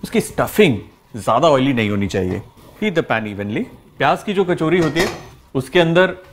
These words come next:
हींग का फ्लेवर थोड़ा सा हाई होता है। अम, अनियन की जो स्वीटनेस है, वो तो होती है, लेकिन हींग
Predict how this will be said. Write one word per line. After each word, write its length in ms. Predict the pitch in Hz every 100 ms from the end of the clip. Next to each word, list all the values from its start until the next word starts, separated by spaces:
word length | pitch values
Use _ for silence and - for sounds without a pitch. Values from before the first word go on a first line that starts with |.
| -
हींग 200 | 135 156
का 140 | 156 165
फ्लेवर 460 | - 127 113 113 95 - -
थोड़ा 180 | 117 104
सा 140 | 101 101
हाई 260 | - 104
होता 280 | 104 101 104
है। 100 | 117 - _ _ _ -
अम, 280 | 101 104 104 -
अनियन 260 | 107 120 127
की 100 | 131
जो 160 | 127
स्वीटनेस 480 | 117 - 110 113 117
है, 60 | 113
वो 140 | 104
तो 120 | 110
होती 280 | 98 98 147
है, 140 | 120 - - - -
लेकिन 220 | 151 175
हींग 300 | - 185 214